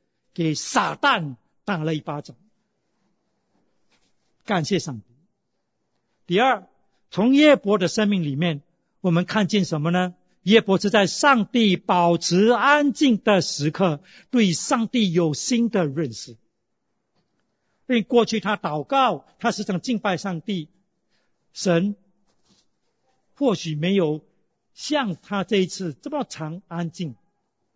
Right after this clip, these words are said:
这样长的一个片刻。但是在这个上帝安静的片刻里面，他对神有新的认识，对自己也有新的认识。第三，约伯这样的经历，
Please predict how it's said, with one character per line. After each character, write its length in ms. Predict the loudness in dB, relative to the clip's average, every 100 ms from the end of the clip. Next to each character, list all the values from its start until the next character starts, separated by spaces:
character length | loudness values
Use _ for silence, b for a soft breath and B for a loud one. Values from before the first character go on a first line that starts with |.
| _ _ _ _
这 120 | -4
样 120 | -4 -4
长 200 | -8 -8
的 60 |
一 40 | -6
个 100 | -8
片 280 | -6 -10
刻。 200 | -10 -20 _ _ _ _ _ _ _ b b
但 140 | -2
是 40 | 0
在 260 | 2 2
这 80 | 2
个 100 | -2
上 240 | 0 -2
帝 120 | -2 -2
安 240 | -2 -2
静 160 | -2 -2
的 80 |
片 240 | 0 -2 0
刻 140 | -2
里 160 | -2 -2
面， 240 | -4 -6 -10 b b
他 140 | -4
对 240 | -2 0 -2
神 300 | -2 -2 0
有 160 | -2
新 300 | -4 -6 -2
的 100 | -2
认 160 | -2 -4
识， 260 | -6 -14 -16 b b
对 160 | -2 0
自 180 | -2 -6
己 380 | -8 -8 -8 -10 _
也 140 | -2
有 140 | -2
新 220 | -8 -12 -12
的 80 |
认 160 | -14 -20
识。 260 | -20 -20 -20 _ _ _ _ _ _ _ _ _ _ _ _ _ _
第 100 | -8
三， 320 | -2 -2 -2 -6 _ _ _ _ _ _ _ _ _ b b _
约 160 | 0
伯 220 | 2 2 4
这 140 | 4
样 120 | 4
的 120 | 2
经 280 | 2 2 4
历， 320 | 4 2 0